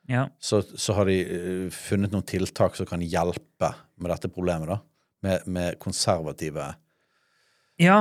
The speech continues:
Speaker 1: eh, så,
Speaker 2: prester.
Speaker 1: så hvis, hvis jeg da, mm, har lyst til å være prest i norske, i den svenske kirken, så blir jeg tilbudt, eh, på grunn av mine forferdelige, eh, tanker og holdninger, og at jeg driver på med det de kaller,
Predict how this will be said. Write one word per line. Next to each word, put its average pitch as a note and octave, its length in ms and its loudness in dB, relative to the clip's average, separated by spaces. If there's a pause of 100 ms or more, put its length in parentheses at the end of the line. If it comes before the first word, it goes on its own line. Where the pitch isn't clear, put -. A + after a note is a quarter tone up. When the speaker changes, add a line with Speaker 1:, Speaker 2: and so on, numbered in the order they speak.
(100)
Speaker 1:
eh, F3+ 200 6
så, F3+ 320 6
Speaker 2:
prester. F3+ 60 6
Speaker 1:
så G3 160 6 (200)
hvis, F3+ 240 6
hvis E3+ 200 0
jeg D#3+ 180 6
da, C3+ 120 6 (680)
mm, C3+ 220 -2
har D3+ 120 4
lyst D#3 160 2
til D3+ 80 2
å C#3+ 60 4
være C3 100 0
prest - 280 0
i C#3 60 -4
norske, C#3+ 300 0
i C#3+ 240 4
den D#3 240 8
svenske E3 400 2
kirken, D3 440 6 (680)
så E3 180 2
blir E3+ 160 6
jeg D#3+ 140 6
tilbudt, C3+ 520 4
eh, D3 460 8
på D3+ 140 4
grunn C#3 200 8
av C#3+ 120 6
mine C3 300 6
forferdelige, A#2 560 2 (840)
eh, B2 100 2
tanker B2 320 4
og A#2 120 2
holdninger, B2 420 6 (420)
og C3 120 0
at B2+ 60 0
jeg B2+ 200 2
driver C3+ 140 4
på A#2+ 120 0
med B2 260 6 (360)
det C3 100 2
de B2+ 120 2
kaller, A#2+ 680 4